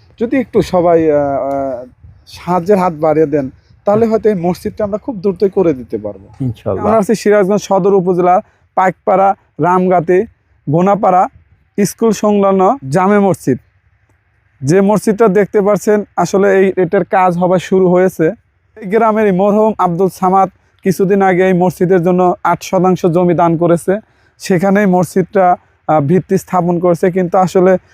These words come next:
Speaker 1: এই অঞ্চলে মানুষের আর্থিক, অর্থনৈতিক অবস্থা যে খুব একটা ভালো তা না, যার কারণে কিন্তু কাজটা থেমে গেছে। তো আমাদের প্রবাসী মইনুল ভাই বিষয়টা জানার পর এক লক্ষ পঁচিশ হাজার টাকা পাঠান। সেই টাকা দিয়ে কিন্তু আমরা আজকে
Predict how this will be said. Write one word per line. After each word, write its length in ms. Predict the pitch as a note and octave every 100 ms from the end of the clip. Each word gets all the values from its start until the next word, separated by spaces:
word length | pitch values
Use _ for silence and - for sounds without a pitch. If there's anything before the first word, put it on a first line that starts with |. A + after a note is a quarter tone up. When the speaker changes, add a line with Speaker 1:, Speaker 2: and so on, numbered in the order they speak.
| _ -
Speaker 1:
এই 160 | F#3
অঞ্চলে 380 | F#3+ F#3 F#3+ F#3
মানুষের 400 | E3+ E3+ F3+ F#3+
আর্থিক, 420 | E3+ D#3+ - F#3+ F3+ _ - _ _ _
অর্থনৈতিক 540 | E3+ F3 G3+ G#3 F#3+ G3
অবস্থা 640 | F#3+ F3+ E3+ G3 F3+ E3+ D#3
যে 240 | F3 F3 E3 _
খুব 200 | G3 G3+
একটা 260 | G3+ A3
ভালো 320 | D#3 D#3 E3+ E3
তা 140 | E3+
না, 140 | C#3+ B2
যার 260 | A2+ D#3 E3
কারণে 360 | F#3 F#3 F#3
কিন্তু 260 | E3+ F3+ F3+
কাজটা 340 | - E3+ -
থেমে 320 | F3+ - E3 E3+
গেছে। 320 | F3 - F#3 - _ - -
তো 60 | E3+
আমাদের 400 | D#3+ E3 E3 E3
প্রবাসী 460 | E3 E3+ E3+ -
মইনুল 420 | F#3 F3 F3 F3 E3
ভাই 280 | E3 E3+ F3 _ _ _ -
বিষয়টা 440 | D3+ - F3 F3
জানার 360 | D#3 F3 E3+ D#3+
পর 240 | E3+ D#3+ G3+ _ _ _ _
এক 160 | F3+ E3+
লক্ষ 240 | F3 F3+ F#3+
পঁচিশ 400 | F3 F#3 F3 F#3
হাজার 160 | E3+ E3
টাকা 240 | F#3+ F3+
পাঠান। 380 | E3 E3 D#3 E3 F#3 _ _
সেই 220 | - F#3
টাকা 300 | E3+ G3+ F#3
দিয়ে 160 | E3 F3
কিন্তু 240 | F3 E3
আমরা 220 | E3+ E3
আজকে 400 | E3 - F3+ E3